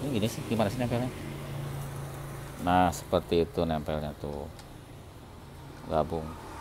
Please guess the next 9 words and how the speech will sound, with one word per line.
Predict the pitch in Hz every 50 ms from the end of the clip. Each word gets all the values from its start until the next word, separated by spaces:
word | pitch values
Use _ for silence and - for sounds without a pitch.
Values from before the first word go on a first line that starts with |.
| - - - - -
Ya, | 82 78 71 69 78
itu | - 101 95
namanya | 92 85 85 87 90 98 98 87
B | 87 82 80
S | 82 - -
I. | - 95 82 71 - - - - - - - - - - - - - - - - - - - - - - - - -
Lokasinya | 95 92 87 - 98 90 90 - - 95 82 78 82 82 92 107 120 135 143 139 127
di | 110
sini. | 90 - - 101 110 107 104 101 98 95 92